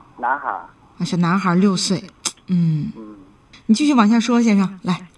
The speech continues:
Speaker 1: 我，我们之间就是说，已经是肯定是不可能了。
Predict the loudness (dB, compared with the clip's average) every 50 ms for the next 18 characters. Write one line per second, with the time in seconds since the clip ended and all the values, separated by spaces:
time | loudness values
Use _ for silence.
0 | _ _ _ _ _ _ _ _ _ -6 -4 -4 -4 -4 -4 -6 -6 -6 -8 -10
1 | -12 -10 -10 -10 -6 -4 -4 -4 -4 -2 0 0 0 0 -2 -4 -8 -10 -8 -4
2 | -2 0 0 -2 -2 -6 _ _ _ -20 -14 -10 -8 -8 -8 -8 -10 -12 -12 -12
3 | -14 -12 -12 -12 -12 -12 -12 -10 -10 -8 -8 -8 -10 -10 -12 -14 -10 -8 -8 -8
4 | -8